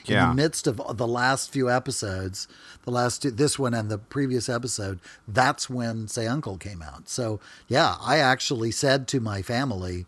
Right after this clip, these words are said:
Speaker 1: at the time, I apologized. I said, "I have no idea how this will play."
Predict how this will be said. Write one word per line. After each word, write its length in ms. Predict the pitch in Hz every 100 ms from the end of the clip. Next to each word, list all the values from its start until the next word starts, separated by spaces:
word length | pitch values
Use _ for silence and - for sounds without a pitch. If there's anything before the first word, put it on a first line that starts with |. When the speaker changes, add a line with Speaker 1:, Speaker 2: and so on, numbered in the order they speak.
| - - -
Speaker 1:
at 100 | 110
the 100 | -
time, 540 | 98 127 127 110 90 90 - - _ -
I 120 | 147
apologized. 720 | 160 135 156 190 80 73 -
I 100 | 123
said, 300 | 113 135 120
"I 160 | 127 127
have 180 | 120 107
no 240 | 117 131
idea 460 | 127 123 113 110 104
how 160 | 113
this 280 | 95 104 -
will 400 | 101 95 92 90 - _ _ _ _ _ _ _ -
play." 400 | 131 117 -